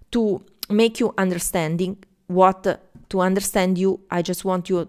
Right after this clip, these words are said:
you to understand what I'm saying, because if you wa-, are, you have a clear goal, you know exactly what you want,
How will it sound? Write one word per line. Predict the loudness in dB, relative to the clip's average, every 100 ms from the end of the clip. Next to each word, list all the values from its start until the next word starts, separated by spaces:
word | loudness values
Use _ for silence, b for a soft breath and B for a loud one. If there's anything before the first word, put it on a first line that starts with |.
| _
you | -4 -2 -2
to | -2
understand | -2 0 -2 -2 -2 -2 -2
what | 0 -2 0
I'm | -4 -4
saying, | -2 2 2 0 -4 -6 -8 B B B
because | -8 0 2 2 -2 -10 -12 _ _ _ _
if | -14 -8
you | -6
wa-, | -2 -2
are, | 0 0 0 -6 -8
you | -6
have | -4 -2 -2 -4
a |
clear | -8 -6 -2 -2
goal, | -2 0 2 0 -4 B B B
you | -4 0
know | 2
exactly | 0 -2 -4 -4 -6
what | -2 -2 -2
you | -2
want, | -2 -2 -4 -12 -18